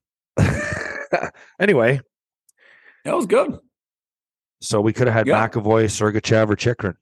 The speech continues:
Speaker 1: and here we are.
Speaker 2: So not once did you mention Alex Nylander, huh?
Speaker 1: No, because I
Speaker 2: Murray
Speaker 1: didn't,
Speaker 2: must have
Speaker 1: I
Speaker 2: not
Speaker 1: thought
Speaker 2: read
Speaker 1: the
Speaker 2: your
Speaker 1: Sabres,
Speaker 2: article.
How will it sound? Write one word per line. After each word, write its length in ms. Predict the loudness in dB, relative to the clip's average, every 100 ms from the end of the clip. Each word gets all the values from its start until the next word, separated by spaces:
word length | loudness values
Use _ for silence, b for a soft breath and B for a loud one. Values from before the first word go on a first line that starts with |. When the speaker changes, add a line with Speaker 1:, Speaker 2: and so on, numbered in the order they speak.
| _ -10
Speaker 1:
and 220 | -10 -6
here 160 | -2
we 140 | 0 2
are. 100 | 4
Speaker 2:
So 120 | 4 2
not 260 | 2 0
once 280 | 0 0 -2
did 120 | -4 -2
you 180 | -2
mention 360 | 0 -4 -4 -8
Alex 320 | -4 -2 -2
Nylander, 480 | -4 -2 -4 -4 -8
huh? 180 | -8 -8 -10 _ _ _ _ _ _ _ _ _
Speaker 1:
No, 340 | -2 -2 -4 _ -14
because 260 | -8 -2
I 120 | 2 4
Speaker 2:
Murray 160 | 4
Speaker 1:
didn't, 100 | 4
Speaker 2:
must 200 | 2 2
have 80 | 2
Speaker 1:
I 20 |
Speaker 2:
not 140 | 4 4
Speaker 1:
thought 120 | 4
Speaker 2:
read 120 | 2
Speaker 1:
the 40 | 2
Speaker 2:
your 100 | 2
Speaker 1:
Sabres, 340 | 2 2 0
Speaker 2:
article. 160 | -2